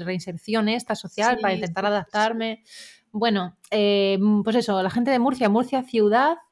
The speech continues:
Speaker 1: justo pasa el paralelo treinta y ocho también para
Speaker 2: Ah,
Speaker 1: la
Speaker 2: Murcia
Speaker 1: gente de
Speaker 2: ciudad.
Speaker 1: Murcia.
Speaker 2: Entonces, algunos murcianos serían de España del, del norte y de España del sur.
Speaker 1: Claro, claro.
Speaker 2: Uf.
Speaker 1: Eh, la guerra murciana se avecina, quiero <laughs> decir, nunca
Speaker 2: Uf,
Speaker 1: sabes
Speaker 2: uf.
Speaker 1: lo que puede pasar.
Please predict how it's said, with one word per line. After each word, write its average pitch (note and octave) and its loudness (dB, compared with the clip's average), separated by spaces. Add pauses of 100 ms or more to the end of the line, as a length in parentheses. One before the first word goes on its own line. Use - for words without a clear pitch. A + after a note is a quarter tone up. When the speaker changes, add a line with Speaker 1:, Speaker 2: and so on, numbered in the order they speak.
(200)
Speaker 1:
justo D4+ -4
pasa A#3 0
el F#3 -4
paralelo F3+ -4
treinta F3 -6
y F#3+ -2
ocho A#3 -4
también G3 -2
para G#3 -2
Speaker 2:
Ah, - 4
Speaker 1:
la C#4+ 2
Speaker 2:
Murcia E4+ -2
Speaker 1:
gente F4+ 0
de D4+ 2
Speaker 2:
ciudad. C4 2
Speaker 1:
Murcia. C4 -2
Speaker 2:
Entonces, A3+ -4
algunos A3 -2
murcianos C#4+ -8
serían C4 -8
de G3+ -6
España A3 -6
del, A#3+ -4
del A#3 -2
norte D4 -6
y F4 0
de B3+ -4
España A#3+ -8
del G3 -8
sur. E4 -10 (180)
Speaker 1:
Claro, A3 2
claro. G#3+ 2
Speaker 2:
Uf. D4+ -2
Speaker 1:
Eh, F3+ 2
la G3 4
guerra G3 2
murciana B3 2
se B3 0
avecina, G#3 0
quiero G#3 2
<laughs> G#3 2
decir, C#4 -6
nunca B3 0
Speaker 2:
Uf, B3 -2
Speaker 1:
sabes G3+ 0
Speaker 2:
uf. E3+ -2
Speaker 1:
lo F#3+ -2
que F#3+ -2
puede G3 0
pasar. G#3+ -2